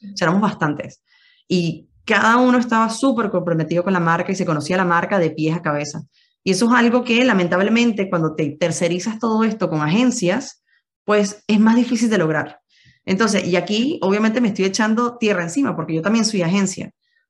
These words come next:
pero lo que sí recomiendo a todos mis clientes es por lo menos intentar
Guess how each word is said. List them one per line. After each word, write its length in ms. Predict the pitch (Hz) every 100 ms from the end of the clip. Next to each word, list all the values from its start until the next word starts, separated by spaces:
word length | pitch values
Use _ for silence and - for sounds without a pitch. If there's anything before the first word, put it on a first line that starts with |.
| _
pero 500 | 196 190 180 - - -
lo 180 | 196 190
que 100 | 180
sí 260 | 170 - 220
recomiendo 440 | 247 233 214 214
a 40 | 208
todos 140 | 220
mis 120 | 220
clientes 460 | 220 185 180 180 202
es 100 | 190
por 160 | 190 202
lo 100 | 185
menos 300 | 175 196 254
intentar 600 | 226 180 165 160 175